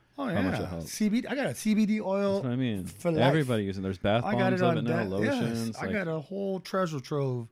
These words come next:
Speaker 2: I don't
Speaker 1: of
Speaker 2: know.
Speaker 1: C B D oil.
Speaker 2: But if you, like, people really wanna dive into mental, you know, illness, do your fucking research. Don't just fucking talk down, "You need to take antidepressants because, oh, it's just gonna go against your religion." Drop some fucking acid and really help yourself,
Speaker 1: Dude,
Speaker 2: man.
Speaker 1: listen,
Speaker 2: Like
Speaker 1: I grew,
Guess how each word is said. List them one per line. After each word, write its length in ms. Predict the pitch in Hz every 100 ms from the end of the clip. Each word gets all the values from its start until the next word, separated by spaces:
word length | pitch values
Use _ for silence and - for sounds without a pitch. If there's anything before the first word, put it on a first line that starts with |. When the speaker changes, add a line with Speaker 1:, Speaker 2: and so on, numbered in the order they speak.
| - -
Speaker 2:
I 20 | 101
don't 40 | 143
Speaker 1:
of 60 | 180
Speaker 2:
know. 40 |
Speaker 1:
C 140 | 175
B 120 | 143 139
D 160 | 131 120
oil. 360 | 127 117 113
Speaker 2:
But 260 | 107 101 -
if 240 | 104 - 107
you, 80 | -
like, 240 | 110 -
people 480 | 143 135 139 120 -
really 320 | 104 110 107
wanna 180 | 104 101
dive 240 | 95 92 92
into 220 | 95 90
mental, 480 | 87 87 85 82 - _ -
you 140 | - 85
know, 220 | 76 73
illness, 440 | 87 95 87 82 - - _ _ - -
do 100 | 95
your 140 | 113
fucking 380 | - - - 90
research. 320 | 107 - -
Don't 140 | 92 92
just 180 | 101
fucking 280 | - 95 87
talk 260 | - 92 -
down, 260 | 90 90
"You 80 | 90
need 180 | 90 87
to 100 | 92
take 100 | 82
antidepressants 760 | 80 85 87 82 90 82 82 -
because, 460 | 85 107 92 82 -
oh, 160 | 85 82
it's 140 | 82
just 160 | 85 -
gonna 160 | 90
go 100 | 90
against 220 | 92 87
your 100 | 85
religion." 240 | 85 98 110
Drop 240 | - 147
some 140 | - 143
fucking 300 | 135 117 -
acid 340 | 90 107 87
and 100 | 87
really 160 | 92 87
help 140 | 87
yourself, 320 | 196 71 80 -
Speaker 1:
Dude, 40 | 73
Speaker 2:
man. 180 | 80
Speaker 1:
listen, 280 | 196 160 143
Speaker 2:
Like 80 | 123
Speaker 1:
I 60 | 202
grew, 300 | 170 135 107